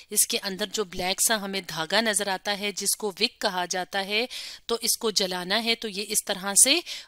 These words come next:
रोशन हो जाएगी, यानी इससे हमें छोटी सी इस तरह की फायर यानी आग सी निकलती हुई नजर आएगी। और अगर हम अपना हाथ यहाँ पे, यहाँ पे इसके करीब थोड़ा सा लेके जाएं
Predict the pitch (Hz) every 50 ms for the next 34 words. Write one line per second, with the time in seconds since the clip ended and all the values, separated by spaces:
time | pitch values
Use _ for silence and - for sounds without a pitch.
0 | - 196 196 208 196 202 202 - 262 254 240 226 214 190 180 - 190 180 175 165
1 | 185 185 170 190 185 180 196 226 - - 233 233 - - - 240 240 285 330 330
2 | - - - - - - - - 208 202 208 233 285 320 - - - 214 202 -
3 | 247 247 240 - 247 240 262 311 339 - _ _ _ _ _ _ _ _ _ _
4 | _ _ _ _ - 247 254 - - 262 233 208 240 240 247 - - 262 294 330
5 | 330 - - - - - - - 220 202 202 214 247 269 269 240 240 214 220 240
6 | 247 - - 196 196 214 247 - - - 254 240 226 208 185 - 208 196 - 233
7 | 233 226 226 233 214 196 180 170 - 233 247 - 196 214 226 233 220 196 214 240
8 | 247 254 262 - - - - - _ - 208 208 214 233 285 330 - _ _ _
9 | _ _ _ _ - - - - 214 220 277 294 262 277 262 254 - - - 233
10 | 240 247 220 208 208 208 226 - 233 226 220 196 202 208 220 - - 240 233 -
11 | - 190 202 185 165 190 220 233 - - 214 185 214 - - - 214 - - 190
12 | 202 220 233 _ - 220 208 208 214 240 247 - 233 208 190 185 196 - - 202
13 | 185 196 185 185 190 226